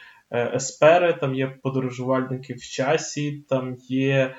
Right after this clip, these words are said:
штучний інтелект космічний, е, природнього походження. Ну, загалом, е, якщо <laughs> знову ж таки переходити на, на враження, то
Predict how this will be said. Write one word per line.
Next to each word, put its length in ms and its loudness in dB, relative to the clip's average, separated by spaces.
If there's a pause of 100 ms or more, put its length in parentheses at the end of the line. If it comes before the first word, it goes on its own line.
(100)
штучний 680 -2
інтелект 720 0
космічний, 1040 -2 (440)
е, 220 -2
природнього 680 6
походження. 920 -2 (380)
Ну, 200 2
загалом, 840 4
е, 320 -2 (100)
якщо 340 -2
<laughs> 180 2
знову 220 4
ж 80 -4
таки 140 -8
переходити 600 2
на, 460 0 (240)
на 100 4
враження, 920 4
то 720 -2